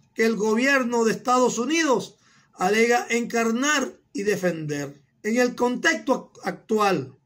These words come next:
de Puerto Rico, con varias actividades de corrupción pública y privada, con fondos del pueblo y con un tráfico de drogas y armas ilícitas tan dinámico hacia los Estados Unidos,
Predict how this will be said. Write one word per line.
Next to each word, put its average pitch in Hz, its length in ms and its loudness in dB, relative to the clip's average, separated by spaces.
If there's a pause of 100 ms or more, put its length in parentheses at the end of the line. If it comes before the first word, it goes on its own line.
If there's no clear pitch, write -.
(100)
de 214 220 -2
Puerto 208 420 -2
Rico, 233 600 -2 (160)
con 220 240 0
varias 277 340 4
actividades 240 680 2
de 240 140 4
corrupción 226 760 0
pública 277 480 2
y 240 80 2
privada, 220 760 2 (280)
con 240 260 2
fondos 277 420 2
del 254 200 2
pueblo 202 600 0 (320)
y 226 160 -4
con 262 220 2
un 302 180 -2
tráfico 285 520 0
de 254 140 6
drogas 254 600 2 (380)
y 220 180 0
armas 262 680 2 (400)
ilícitas 254 840 2
tan 240 220 0
dinámico 247 800 -2
hacia 226 260 0
los 202 160 2
Estados 269 460 2
Unidos, 277 540 -2